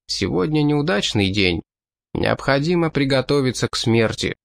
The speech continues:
Через четверть часа пассажиры окончательно пришли в себя. Мужчины выносили убитых из вагонов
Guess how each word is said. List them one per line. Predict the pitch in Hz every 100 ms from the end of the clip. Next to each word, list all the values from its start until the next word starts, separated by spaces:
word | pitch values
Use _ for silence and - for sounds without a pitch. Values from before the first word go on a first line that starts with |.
| _ _ _ _ _ _ _ _ _ -
Через | 90 85 85
четверть | - 190 196 147 -
часа | - 165 156 156 156 _
пассажиры | 113 - 104 117 170 170
окончательно | - 139 120 110 - 165 165 156 156
пришли | 143 139 - 104
в | -
себя. | 117 107 95 85 - _ _ _ _ _ _
Мужчины | 98 143 - 190 185
выносили | 160 160 156 160 170 156
убитых | 147 139 127 135 135 -
из | 117 110
вагонов | 101 104 123 147 139 -